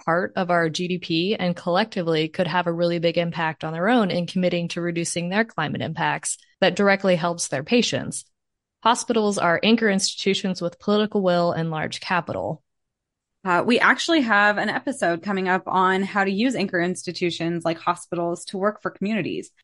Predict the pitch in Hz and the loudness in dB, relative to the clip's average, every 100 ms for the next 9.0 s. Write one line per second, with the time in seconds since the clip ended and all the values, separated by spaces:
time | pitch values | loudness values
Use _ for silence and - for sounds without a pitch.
0 | - 220 208 - 254 262 208 151 - - | 0 4 4 6 6 8 6 2 0 -4
1 | 190 - 202 190 214 214 185 180 196 214 | -4 -2 -2 0 0 0 -2 0 2 2
2 | 220 214 185 180 160 - - _ 180 165 | 4 2 2 0 -2 -6 -16 _ -2 -2
3 | - 160 180 139 117 - _ _ - - | -2 -2 0 -2 -4 -10 _ _ -6 4
4 | 294 285 269 - 196 196 180 185 208 226 | 6 6 2 -4 0 2 2 0 -2 -2
5 | 262 - _ 208 196 202 247 220 180 226 | -4 -12 _ 2 2 4 2 4 4 4
6 | - 220 208 202 - 240 202 175 202 208 | -2 -6 -2 -4 4 6 8 6 4 0
7 | 196 196 196 196 196 202 - 190 - 190 | 0 0 0 0 2 0 2 -2 -2 -4
8 | 185 185 190 196 226 240 247 - 349 185 | -2 0 -2 -2 -2 -2 -4 -2 -2 -4